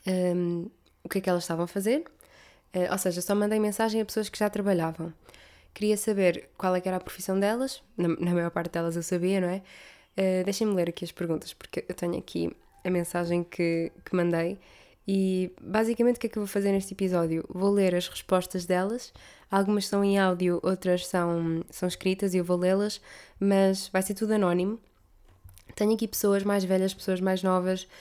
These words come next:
eh, pessoas que acabaram de sair da faculdade, pessoas que já trabalham há muito tempo, pessoas com negócios próprios, pessoas que trabalham por conta de outras pessoas. E, hum, as perguntas, ai, agora não estou a encontrar as perguntas, deixem-me só aqui pegar no meu telemóvel.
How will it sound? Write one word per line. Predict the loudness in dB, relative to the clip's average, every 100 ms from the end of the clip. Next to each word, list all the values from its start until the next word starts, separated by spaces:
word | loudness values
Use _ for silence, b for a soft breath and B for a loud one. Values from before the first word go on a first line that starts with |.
| B B -2
eh, | 2 2
pessoas | 0 -2 -4
que | -4
acabaram | -2 0 0
de |
sair | -2
da | -6
faculdade, | -6 -6 -2 0 -2
pessoas | -4 -6
que | -6
já |
trabalham | -4 -2 0 0
há | 0
muito | 0 -2 -4
tempo, | -2 0 0 -2 -6 -8 B B
pessoas | -2 0
com | 2 2
negócios | 4 2 0 -2
próprios, | 0 0 0 -6
pessoas | -6 -6 -6
que | -6
trabalham | -2 0 0
por | -2 -2
conta | 0 0 -2
de | -2
outras | -4 -6
pessoas. | -6 -2 0 0 -2 -8 B B B B B
E, | -2 0 2
hum, | 4 4 4 2 -2 -6
as | -4 -4
perguntas, | -2 0 0 0 0 -2 -6 -8
ai, | -10 -8
agora | -6
não | -6
estou | -4
a | -4
encontrar | -4 -6
as | -6
perguntas, | -6 -6 -4 -4
deixem-me | -6 -8
só | -8
aqui | -8 -8
pegar | -6 -4
no |
meu | -4
telemóvel. | -2 -2 0 0 -2 -4